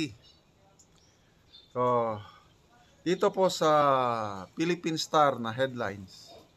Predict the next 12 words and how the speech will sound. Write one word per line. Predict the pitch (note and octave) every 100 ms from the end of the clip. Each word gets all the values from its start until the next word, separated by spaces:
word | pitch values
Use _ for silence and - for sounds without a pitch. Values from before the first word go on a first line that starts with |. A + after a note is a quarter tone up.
| _ - - _ _ _ F#3 _ - - _ D#3+ D#3+ _ _ _ _ _ _ _ _ - - _
"House | D#3 E3+ G3+ G#3+ - - - - _ - - _ _ -
to | D3+
adhere | D3 D3 C#3 G3 F#3 D#3+ C#3+ C3+ - - _ _ _ _ -
to | B2
Marcos | B2 D#3 E3+ - D#3+ D#3 - -
policies | D3+ F3 E3 - - B2 A#2+ - - _ -
on | C3 C3 B2+ A#2+ - -
I | C#3+ C#3+ C3+
C | - - C3+ A2+
C." | B2+ G#2+ _ - _ _ _ - -
Speaker. | - - D3 A#2+ F2 _ _ - - - - _ _ _ _ - - - - - - _ - - _ _ _ _ _ - - _ _ _ _ _ -
So, | C3 A#2+ G#2+